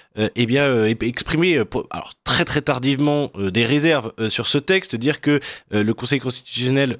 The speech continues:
euh, serait, euh, serait saisi, il me semble. Euh, quelles sont les, les prochaines étapes ? Quelles sont les voies de recours ? Euh, est-ce que, euh, vous pouvez, euh, encore avoir une action, euh, euh, légale quelque part pour, euh, freiner au moins l'application de ce texte ?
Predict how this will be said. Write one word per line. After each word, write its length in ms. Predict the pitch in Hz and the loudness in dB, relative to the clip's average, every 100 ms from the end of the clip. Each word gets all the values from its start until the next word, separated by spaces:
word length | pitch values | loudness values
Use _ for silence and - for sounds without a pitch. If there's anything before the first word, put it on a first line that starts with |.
| - | -8
euh, 240 | 95 98 | -6 -4
serait, 480 | - - 131 135 131 | 0 2 2 2 2
euh, 240 | 104 101 92 - | 2 0 -2 -8
serait 240 | - 113 107 | -2 0 2
saisi, 300 | 151 160 196 | 0 0 2
il 80 | |
me 100 | 151 | 2
semble. 240 | 147 190 - - - | 2 0 -2 -6 -6
Euh, 80 | - 123 | -6 -2
quelles 140 | 190 175 | -2 0
sont 120 | 202 | 0
les, 160 | 160 135 | 0 0
les 360 | 135 127 131 | 0 2 0
prochaines 520 | 127 170 - 160 143 120 156 | 2 0 0 2 2 2 2
étapes ? 360 | 151 165 185 | 2 2 2
Quelles 120 | - 139 | -2 -2
sont 100 | 139 | 0
les 80 | |
voies 180 | 131 156 | 2 2
de 60 | 143 | 2
recours ? 600 | 143 139 143 156 180 175 - - - | 0 0 2 4 4 0 -6 -8 0
Euh, 140 | 120 - | 0 2
est-ce 260 | 135 - | 0 0
que, 80 | - | 2
euh, 400 | 190 185 143 120 | 2 4 4 4
vous 440 | 117 123 185 196 139 | 2 -2 -2 -2 -2
pouvez, 440 | 147 131 131 170 | 0 2 4 4
euh, 140 | 147 120 | 2 2
encore 320 | 117 147 156 | 2 2 2
avoir 280 | 117 139 135 | 2 0 0
une 100 | 117 | -2
action, 420 | - 139 147 120 | 0 0 2 2
euh, 80 | 107 - - _ 101 | 0 -4 -20 _ -2
euh, 160 | 104 | 0
légale 540 | 104 127 107 131 156 120 | 2 2 2 2 2 0
quelque 240 | 113 - | -2 -4
part 280 | - 147 151 | 0 0 0
pour, 340 | - 135 117 | -4 -2 0
euh, 40 | 101 | 0
freiner 440 | - 143 139 175 - - | 0 0 0 0 -2 -2
au 120 | 113 | 0
moins 360 | 120 131 151 170 - | 2 2 0 -4 -4
l'application 520 | 117 120 120 123 143 | -2 -2 -2 -4 -4
de 40 | |
ce 100 | - | -6
texte ? 400 | 113 107 - - | -4 -4 -6 -20